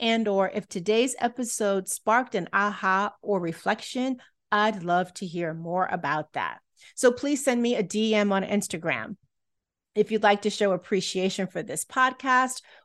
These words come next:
or perhaps this particular episode, please share it so we can reach more people. And if you happen to be tuning in right now from the Apple Podcast platform, please take a moment to leave a rating and a review.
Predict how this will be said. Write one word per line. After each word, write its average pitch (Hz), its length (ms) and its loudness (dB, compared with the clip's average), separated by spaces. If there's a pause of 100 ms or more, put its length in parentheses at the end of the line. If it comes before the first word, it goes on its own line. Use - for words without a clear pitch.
or 349 180 6
perhaps 247 440 0
this 214 180 -4
particular 190 600 -6
episode, 240 720 2 (240)
please 415 260 4
share 185 300 0
it 196 180 -6
so 208 140 -2
we 214 100 0
can 196 200 -4
reach 196 220 -2
more 170 160 -4
people. 247 600 0 (260)
And 277 120 4
if 277 160 -2
you 285 80 -2
happen 427 580 -4
to 277 180 -6
be 220 260 -4
tuning 302 520 0
in 180 300 -2
right 320 400 0
now 233 680 2 (300)
from 240 180 4
the 208 180 0
Apple 262 320 -2
Podcast 240 720 -4
platform, 214 640 2 (320)
please 294 300 2
take 330 180 -6
a 339 60 2
moment 214 440 0
to 202 120 -6
leave 233 280 0
a 294 80 -2
rating 214 520 2
and 220 160 0
a 247 80 0
review. 214 500 0